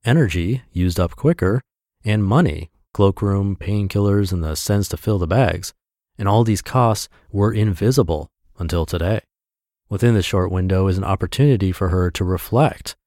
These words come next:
a moment in time to just stop and see where the dots start to connect.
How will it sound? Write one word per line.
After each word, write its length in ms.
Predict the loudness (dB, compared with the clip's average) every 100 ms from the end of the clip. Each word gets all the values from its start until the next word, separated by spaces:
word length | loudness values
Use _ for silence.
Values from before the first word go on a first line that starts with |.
| _ -4
a 60 | 0
moment 300 | 4 4 4
in 140 | 0
time 400 | -2 0 2 2
to 80 | 0
just 240 | -2 -4 -6
stop 480 | 0 2 2 0 -6 _ _ -8
and 100 | -6
see 240 | 0 2
where 180 | 4 4
the 100 | 2
dots 360 | 2 2 2 -2
start 320 | -4 -2 -2
to 100 | -4
connect. 560 | -6 -6 -4 -6 -10